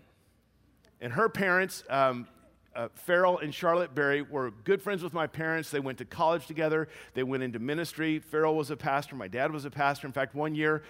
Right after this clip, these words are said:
Farrell served on my dad's, uh, staff in Vancouver, Washington. I remember that as a little kid, knowing them all our life. So four years ago, uh,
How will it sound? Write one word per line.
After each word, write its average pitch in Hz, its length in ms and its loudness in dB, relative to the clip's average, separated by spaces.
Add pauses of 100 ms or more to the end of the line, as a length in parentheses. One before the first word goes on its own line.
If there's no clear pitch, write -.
(220)
Farrell 147 280 4
served 165 340 -2
on 147 80 -2
my 139 100 0
dad's, 139 500 0
uh, 131 160 -2
staff 147 540 0
in 131 80 -8
Vancouver, 131 380 -6
Washington. 139 500 0
I 127 60 -2
remember 131 260 -4
that 127 140 0
as 117 100 -8
a 127 60 -6
little 117 160 -2
kid, 151 400 -2 (260)
knowing 147 360 0
them 143 220 -2 (280)
all 160 140 4
our 156 100 6
life. 92 240 0
So 196 200 4
four 262 300 2
years 285 300 2
ago, 127 340 2 (460)
uh, 143 240 4